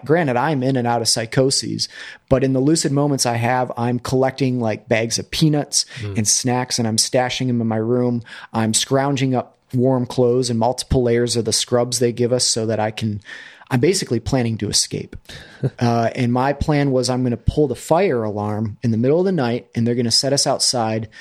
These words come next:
Speaker 1: uh, f-, you know, to clear the fire or whatever. And then those of us that want to can run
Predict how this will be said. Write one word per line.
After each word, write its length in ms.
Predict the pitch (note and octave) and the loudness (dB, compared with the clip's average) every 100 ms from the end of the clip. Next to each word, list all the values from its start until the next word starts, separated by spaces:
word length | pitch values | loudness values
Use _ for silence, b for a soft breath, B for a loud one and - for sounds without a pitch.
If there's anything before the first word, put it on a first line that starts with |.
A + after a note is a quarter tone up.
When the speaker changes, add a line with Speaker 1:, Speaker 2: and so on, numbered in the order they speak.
| B B B _ - | B B B _ -8
Speaker 1:
uh, 160 | G#2 | -6
f-, 320 | G2+ - - - A2 | -6 -8 -18 -10 -4
you 80 | G2+ | -2
know, 200 | G2 F#2+ | -2 -4
to 100 | A#2 | -4
clear 280 | - B2+ | 0 2
the 60 | B2+ | 0
fire 340 | - C3 A2 | 0 0 0
or 20 | G2+ | -2
whatever. 380 | G2+ G2 G#2 | 0 -2 -2
And 180 | G2 A2 | -2 -2
then 260 | G#2+ G#2+ F2+ | -2 -4 0
those 220 | A#2+ B2 | 0 2
of 100 | B2+ | 0
us 140 | B2+ | 0
that 160 | - F#2+ | -2 -2
want 300 | A#2 A#2+ - | 0 -2 -2
to 120 | C3 | -4
can 360 | A#2 A2 G#2 G#2+ | -2 -4 -4 -2
run 340 | A2+ F#2+ F#2 | 0 -2 -6